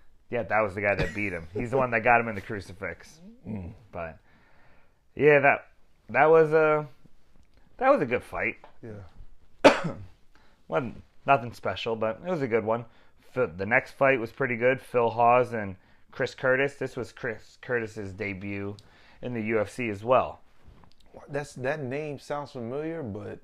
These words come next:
Speaker 2: I'm not sure if I know who that is.
Speaker 1: Yeah, I don't know exactly where he was from beforehand, but
Speaker 2: It sounds
Speaker 1: dude,
Speaker 2: familiar.
Speaker 1: Phil Hawes,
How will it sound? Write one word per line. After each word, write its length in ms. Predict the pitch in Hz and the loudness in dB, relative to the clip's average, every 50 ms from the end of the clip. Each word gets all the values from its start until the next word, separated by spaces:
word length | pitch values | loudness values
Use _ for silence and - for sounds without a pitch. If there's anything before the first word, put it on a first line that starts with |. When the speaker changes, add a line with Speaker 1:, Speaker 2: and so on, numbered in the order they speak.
| - - | -18 -14
Speaker 2:
I'm 200 | 101 107 120 127 | -12 -10 -10 -10
not 200 | 123 117 117 110 | -10 -12 -12 -14
sure 240 | - - 110 113 | -14 -12 -8 -8
if 140 | 110 110 - | -8 -8 -10
I 100 | 107 104 | -12 -10
know 220 | 101 104 104 101 101 | -10 -10 -10 -10 -10
who 140 | 98 101 98 | -10 -10 -10
that 180 | 101 95 95 90 | -12 -12 -12 -14
is. 280 | 85 78 73 - - - - - - - - - - - - _ _ | -16 -18 -20 -20 -20 -20 -20 -20 -20 -20 -20 -20 -20 -20 -20 _ _
Speaker 1:
Yeah, 220 | - 92 95 82 69 | -10 -8 -6 -2 0
I 120 | 92 110 | 0 2
don't 160 | 117 123 127 | 2 2 2
know 220 | 123 123 120 117 113 | 4 4 4 4 4
exactly 540 | - 98 104 95 101 92 104 110 - 113 101 | 2 -2 -6 -6 -4 -4 -4 -4 -6 -8 -6
where 200 | 95 101 101 98 | -4 -2 -2 -2
he 80 | 95 | -2
was 140 | 92 98 - | -6 -8 -10
from 260 | - - 101 95 98 | -10 -8 -8 -8 -8
beforehand, 720 | 87 - - - 110 110 110 110 117 117 113 117 120 120 - - - _ _ - - - - - - - - - - - - - - - | -10 -14 -10 -6 -4 -4 -4 -2 -4 -4 -6 -6 -8 -10 -14 -20 -20 _ _ -20 -20 -20 -20 -20 -20 -20 -20 -20 -20 -20 -20 -20 -8 -2
but 340 | 120 107 98 90 85 - - | 0 0 0 0 -4 -6 -10
Speaker 2:
It 60 | - 92 | -14 -14
sounds 320 | - - 165 160 143 139 | -12 -10 -10 -10 -10 -12
Speaker 1:
dude, 280 | 104 101 147 143 120 98 | -8 -2 -2 0 0 -2
Speaker 2:
familiar. 160 | 87 - - | -4 -8 -4
Speaker 1:
Phil 200 | 131 127 123 117 | -2 0 0 0
Hawes, 680 | 113 117 113 110 113 120 123 127 127 127 127 - - | 0 0 2 4 4 6 4 4 2 0 -6 -12 -18